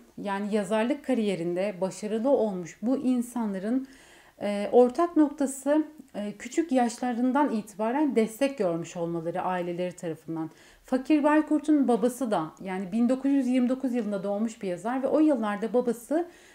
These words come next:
"Ben oğlumu okutacağım, benim oğlum büyük adam olacak." e, diyor sürekli.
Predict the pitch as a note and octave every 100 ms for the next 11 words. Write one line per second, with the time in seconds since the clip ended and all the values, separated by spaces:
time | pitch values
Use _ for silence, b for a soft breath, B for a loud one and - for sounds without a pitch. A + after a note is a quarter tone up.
0 | B C4+ D4+ D4+ D4+ D#4 D4 C#4+ B3+ G3+
1 | A3 B3 B3+ C4+ C4+ C4 C#4 A#3+ C4 C4
2 | A#3 A#3 G3 D3+ E3 D3 - - E3+ D#3
3 | - - G3 F3 F3 F3 - C#4+ A3 E3
4 | D3+